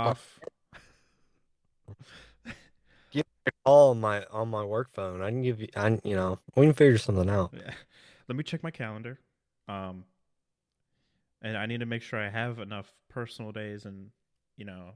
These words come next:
Speaker 1: vacation time. I, I can probably
Speaker 2: Joey,
Speaker 1: I, I can
Speaker 2: Joey.
Speaker 1: do, like, a weekend trip down to Florida, you know.
Speaker 2: Give me the top and he's gone now.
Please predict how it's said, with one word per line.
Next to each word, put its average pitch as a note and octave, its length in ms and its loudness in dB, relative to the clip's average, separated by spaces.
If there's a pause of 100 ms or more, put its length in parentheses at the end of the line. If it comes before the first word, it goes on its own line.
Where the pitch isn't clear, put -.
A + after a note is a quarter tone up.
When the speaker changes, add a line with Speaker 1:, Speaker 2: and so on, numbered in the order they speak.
(100)
Speaker 1:
vacation G#2+ 440 -16
time. G2 420 -18
I, G#2 60 -14 (200)
I G2+ 40 -14
can G#2 180 -20
probably G2+ 300 -14 (1200)
Speaker 2:
Joey, C3+ 380 6
Speaker 1:
I, - 20 -6
I C3+ 40 -2
can E3 180 4
Speaker 2:
Joey. D3 140 2
Speaker 1:
do, C#3 40 -2
like, C3+ 140 -2
a B2 80 -6
weekend B2 360 -6
trip - 240 -12
down A2+ 180 -10
to F#2 100 -16
Florida, G#2+ 400 -12
you F2+ 100 -20
know. F2+ 240 -20 (1200)
Speaker 2:
Give F#3+ 120 0
me A3 100 2
the F3 140 4
top E3 320 4
and C3 80 -4
he's A2 180 -6
gone A2+ 300 -8
now. C3 180 -8